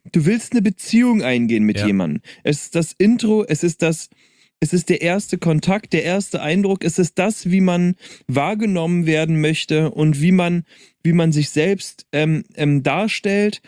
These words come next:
Speaker 1: Ähm, wir reduzieren das mal runter auf, ähm, Tinder. Tinder ist ja wohl das, ähm, der Bodensatz der Beziehungs-, ähm, m-,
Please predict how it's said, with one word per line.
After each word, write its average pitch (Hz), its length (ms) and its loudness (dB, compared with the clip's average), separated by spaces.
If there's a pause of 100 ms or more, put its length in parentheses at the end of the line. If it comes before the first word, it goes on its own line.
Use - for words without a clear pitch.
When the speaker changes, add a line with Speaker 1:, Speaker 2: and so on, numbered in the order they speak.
(280)
Speaker 1:
Ähm, 165 460 2 (440)
wir 165 380 2
reduzieren 202 640 0
das 196 200 0
mal 147 160 2
runter 190 460 2
auf, 165 520 -2
ähm, 151 560 0 (260)
Tinder. 147 520 0 (920)
Tinder 214 400 2
ist 180 180 -2
ja 170 160 0
wohl 180 220 4
das, 165 320 -2 (280)
ähm, 156 280 2
der 143 120 0
Bodensatz 196 1000 -2
der 196 240 2
Beziehungs-, 220 960 0
ähm, 196 600 0
m-, 175 420 0